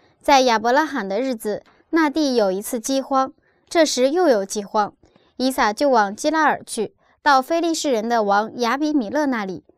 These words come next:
耶和华向以撒显现，说：“你不要下埃及去，要住在我所指示你的地。你寄居在这地，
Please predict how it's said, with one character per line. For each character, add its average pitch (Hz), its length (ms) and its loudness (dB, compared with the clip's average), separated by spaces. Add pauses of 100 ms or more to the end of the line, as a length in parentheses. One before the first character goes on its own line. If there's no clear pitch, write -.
(220)
耶 302 100 0
和 311 140 2
华 226 240 4
向 262 240 -2
以 220 100 -4
撒 247 200 -2
显 214 220 -6
现， 233 280 -2 (160)
说 254 300 -2 (300)
：“你 254 160 2
不 240 140 2
要 320 160 2
下 254 180 2
埃 233 180 0
及 190 180 -8
去， - 280 -6 (280)
要 320 180 4
住 330 180 -2
在 277 220 4
我 233 220 2
所 269 240 2
指 214 160 -6
示 285 160 -6
你 233 120 -2
的 185 140 -10
地。 214 280 -8 (260)
你 226 220 0
寄 302 240 2
居 294 180 0
在 262 180 2
这 247 180 4
地， 226 280 -4